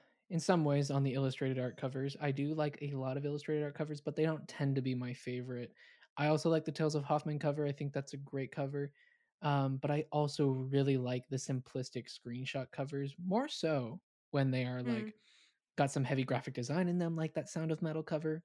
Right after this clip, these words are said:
Speaker 1: But I do like the Red Shoes cover a little bit. <laughs> Uh, it's not my
Speaker 2: <gasps> Oh.
Speaker 1: favorite. It's not my favorite cover that's ever been made for the Red Shoes, but I do like it. Um, as far as, like,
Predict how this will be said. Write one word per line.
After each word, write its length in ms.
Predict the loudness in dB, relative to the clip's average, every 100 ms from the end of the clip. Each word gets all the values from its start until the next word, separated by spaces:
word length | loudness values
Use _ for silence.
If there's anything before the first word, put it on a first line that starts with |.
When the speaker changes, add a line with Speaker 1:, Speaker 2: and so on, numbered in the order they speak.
| -6
Speaker 1:
But 100 | -6
I 60 |
do 160 | -2 -2
like 180 | -2 -4
the 80 | -4
Red 160 | -4
Shoes 220 | -4 -6
cover 280 | -2 0 0
a 60 | -2
little 180 | -4 -4
bit. 200 | -6 -8 _ -2
<laughs> 100 | -2 -4 -12 -8 -6 -4
Uh, 200 | 4 6 6
it's 120 | 6
not 140 | 6
my 100 | 6
Speaker 2:
<gasps> 20 |
Oh. 0 |
Speaker 1:
favorite. 500 | 6 6 6 4 2 -4
It's 120 | -4
not 80 | 0
my 80 | 0
favorite 340 | 2 0 0 0
cover 180 | 0
that's 180 | 2 -2
ever 160 | -4 -6
been 240 | -6 -6
made 240 | -4 -2 0
for 100 | 0
the 80 | 0
Red 180 | 0
Shoes, 400 | 0 0 0 0 -12 _ _ _ _ 2
but 120 | 6
I 60 | 10
do 160 | 8
like 220 | 8 4
it. 180 | 2 -2 2
Um, 480 | 6 6 6 2 -2 _ _ _ _ _ _ _ _ _ _ _ _ _ _ -6
as 80 |
far 160 | -2 0
as, 100 | 0
like, 160 | -2